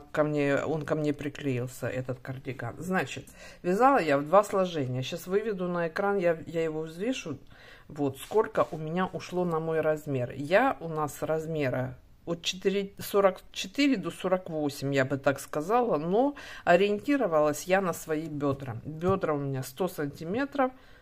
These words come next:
Смотрите, пять сантиметров всего добавлено. То есть модель у меня не оверсайз. Э, в конце увидите на мне фотографию. Вот такая вот,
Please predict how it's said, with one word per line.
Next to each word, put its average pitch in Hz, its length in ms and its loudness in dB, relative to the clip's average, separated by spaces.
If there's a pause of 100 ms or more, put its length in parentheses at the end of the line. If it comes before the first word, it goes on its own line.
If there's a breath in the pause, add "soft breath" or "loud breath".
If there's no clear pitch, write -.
Смотрите, 175 600 -4
пять 214 400 0
сантиметров 180 640 -2
всего 165 360 -4
добавлено. 147 760 2
То 170 200 -4
есть 165 300 -8
модель 175 560 4
у 147 60 0
меня 147 320 -4
не 190 340 0
оверсайз. 202 920 0 (420 loud breath)
Э, 175 140 0
в - 80 -8
конце 180 420 2
увидите 147 640 -2
на 147 160 0
мне 165 220 -2
фотографию. 226 800 0
Вот - 160 -14
такая 175 400 0
вот, 151 360 -4